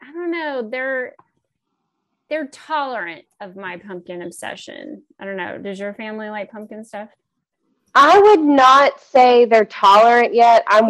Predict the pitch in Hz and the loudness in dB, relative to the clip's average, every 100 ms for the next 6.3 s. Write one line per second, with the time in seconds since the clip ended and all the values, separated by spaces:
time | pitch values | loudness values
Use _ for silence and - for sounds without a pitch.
0 | 196 208 226 240 220 - 202 214 233 262 | 4 4 4 0 0 4 6 4 4 2
1 | 277 269 262 269 269 226 240 320 320 262 | 2 4 4 2 0 0 0 4 4 4
2 | 240 233 226 214 214 208 - - 196 196 | 2 2 2 0 0 -4 -4 2 2 2
3 | 185 - 185 190 - 202 190 196 214 220 | -2 -8 -8 -8 -2 2 4 6 4 4
4 | 226 - _ _ 196 202 214 202 196 196 | 2 -2 _ _ -6 0 4 4 2 2
5 | 185 175 175 - _ _ _ _ - 214 | 2 0 -4 -10 _ _ _ _ 0 4
6 | 208 196 185 | 4 4 0